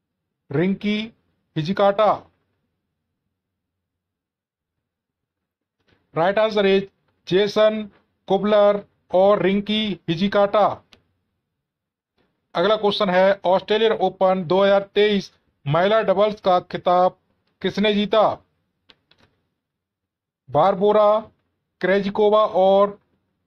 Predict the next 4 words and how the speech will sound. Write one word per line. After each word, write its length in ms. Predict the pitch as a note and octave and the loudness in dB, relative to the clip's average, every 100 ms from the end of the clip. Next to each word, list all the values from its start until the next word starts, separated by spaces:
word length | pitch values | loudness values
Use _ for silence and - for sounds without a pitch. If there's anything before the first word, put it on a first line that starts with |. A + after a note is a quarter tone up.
| _ - | _ -2
कैटरीना 760 | F#3 G#3 G#3+ G#3+ G#3+ G#3+ A3+ _ _ _ _ _ | -2 0 -2 -2 0 0 -4 _ _ _ _ _
सिनियाकोवा, 1040 | - G3 G3+ G#3+ G#3+ G#3 G#3 G#3 D#3 - _ _ _ _ _ _ _ _ _ _ _ _ _ _ _ | -6 -2 0 0 0 0 2 2 0 -6 _ _ _ _ _ _ _ _ _ _ _ _ _ _ _
एना 540 | E3+ G3 G#3 G#3 A3 A3+ _ _ _ _ _ _ - | -4 -2 0 0 -2 -6 _ _ _ _ _ _ -10
डानिलिना 840 | B2+ F3+ G#3 G#3 G#3+ G#3+ G#3+ G#3+ | -2 0 0 -2 0 0 0 0